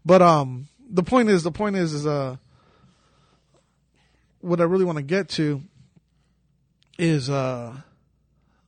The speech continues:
what I noticed, I let something get to me fairly recently. And, like, it didn't, like, get to me, but I had,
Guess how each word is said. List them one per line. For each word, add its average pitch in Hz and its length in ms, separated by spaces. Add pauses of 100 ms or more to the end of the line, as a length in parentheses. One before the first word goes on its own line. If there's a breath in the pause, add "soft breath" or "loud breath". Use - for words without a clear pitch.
(580)
what 147 180
I 196 120
noticed, 190 680 (640 soft breath)
I 165 160
let 175 240
something 160 640
get 170 280
to 185 120
me 180 300
fairly 170 640
recently. 139 760 (760 soft breath)
And, 147 640 (260)
like, 190 160
it 226 40
didn't, 240 200
like, 135 180
get 175 220
to 202 100
me, 214 260
but 151 300
I 160 100
had, 151 300